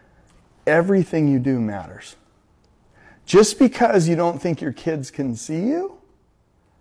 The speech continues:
it still adds up, and at some point they are gonna see you. Some point. You know, whether alive, hopefully, or even after you pass away, they're going to see who you are, who you were, what you did.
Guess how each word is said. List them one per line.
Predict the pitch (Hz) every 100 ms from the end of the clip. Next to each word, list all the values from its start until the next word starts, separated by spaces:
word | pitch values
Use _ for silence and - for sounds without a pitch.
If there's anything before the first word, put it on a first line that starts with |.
| _ _ _ _ _ _ _ -
it | 139
still | - - 185 170
adds | 131 139 131
up, | 131 170 165
and | 139
at | 139
some | - 165 156
point | - 160 147
they | 135 127 -
are | 117 131
gonna | 139 131
see | 113 - 120
you. | 104 110 -
Some | - - 208 220
point. | - 160 143 - _ _ _ _ _ _ _ _
You | 139
know, | 117 117
whether | 139 139 135
alive, | 127 120 127 170 202
hopefully, | - 202 - 196 208 220 - _
or | 143
even | 165 190 220
after | 202 -
you | 170
pass | - 135 131
away, | 120 123 202 127 92 - - _
they're | 139 131
going | 147 151 160
to | - 147
see | - - 180 165 151
who | - 170
you | 147 135 120
are, | 120 139 135
who | 147
you | 151 139
were, | 127 123 120
what | 117 113
you | 113
did. | 98 60 -